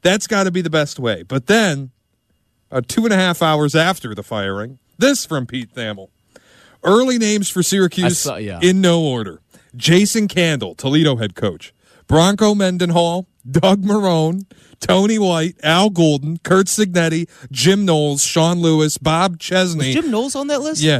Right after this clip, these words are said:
Speaker 2: didn't see
Speaker 1: Liam
Speaker 2: that one.
Speaker 1: Cohen and Terrell Austin. How quickly did the air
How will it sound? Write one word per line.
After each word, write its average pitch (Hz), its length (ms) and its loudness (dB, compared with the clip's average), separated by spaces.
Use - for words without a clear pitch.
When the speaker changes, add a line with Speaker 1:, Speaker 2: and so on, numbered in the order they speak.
Speaker 2:
didn't 139 100 2
see 165 80 6
Speaker 1:
Liam 202 140 2
Speaker 2:
that 202 60 -2
one. - 80 -8
Speaker 1:
Cohen 175 420 0
and 143 220 -4
Terrell 156 340 0
Austin. 131 500 -6
How 240 380 0
quickly 226 600 0
did 180 220 -2
the 156 240 -8
air 185 360 2